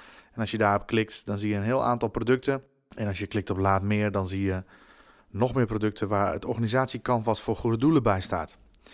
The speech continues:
En, eh, de vraag die ik heb gekregen is: waarom gebruik je een organisatiecanvas? Hoe vul je hem in en wat doe je met de uitkomst? En daar wil ik eigenlijk in deze podcast, eh, wat verder op ingaan.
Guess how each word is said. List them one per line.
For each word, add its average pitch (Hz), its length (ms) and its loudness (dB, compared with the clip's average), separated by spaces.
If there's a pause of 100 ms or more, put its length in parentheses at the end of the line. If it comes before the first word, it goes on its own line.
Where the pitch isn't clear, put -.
(600)
En, 123 360 0
eh, 120 360 0
de 120 100 -2
vraag 143 280 4
die 135 140 2
ik - 80 -8
heb - 140 -4
gekregen 131 520 4
is: 113 220 -4
waarom 120 520 2
gebruik 123 400 2
je 165 120 0
een 135 280 -2
organisatiecanvas? 117 1080 -2
Hoe 120 240 0
vul 139 160 6
je 127 120 4
hem 120 100 -2
in 123 220 -4
en 113 140 -4
wat 110 220 -2
doe 117 140 0
je 113 100 0
met 107 320 -4
de 107 180 -4
uitkomst? 117 560 2 (560)
En 110 100 -6
daar 110 180 4
wil 117 80 4
ik 117 80 0
eigenlijk 110 380 0
in 113 80 4
deze 113 160 0
podcast, - 600 -8
eh, 98 80 -4
wat 98 220 -6
verder 113 200 2
op 107 100 -2
ingaan. 123 420 0